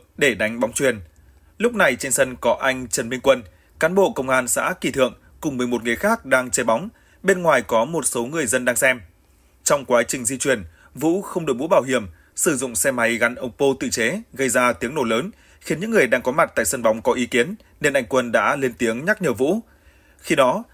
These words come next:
Trần Hữu Vũ tỏ thái độ bực tức, tiếp tục vặn ga gây tiếng nổ lớn, khiến mọi người bức xúc.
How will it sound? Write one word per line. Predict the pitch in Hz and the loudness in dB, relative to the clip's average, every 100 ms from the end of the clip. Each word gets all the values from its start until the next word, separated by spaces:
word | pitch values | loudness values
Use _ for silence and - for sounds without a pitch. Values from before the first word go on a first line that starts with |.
| _ | _
Trần | - 139 | -2 0
Hữu | 139 | -2
Vũ | 127 143 196 - | -2 -2 -2 2
tỏ | 135 117 | 2 2
thái | 127 | -4
độ | 165 170 | -4 -4
bực | - | 0
tức, | 226 233 _ _ _ | 0 0 _ _ _
tiếp | 240 214 | -2 2
tục | 170 139 | 2 2
vặn | 117 | 0
ga | 113 127 123 | 2 2 2
gây | 123 | 0
tiếng | 123 123 | -2 -2
nổ | 135 | 0
lớn, | 110 127 220 | 0 -2 -6
khiến | - - 170 | -6 -4 2
mọi | 190 | 0
người | 123 117 104 | 2 -2 -2
bức | 131 | 2
xúc. | 226 | 2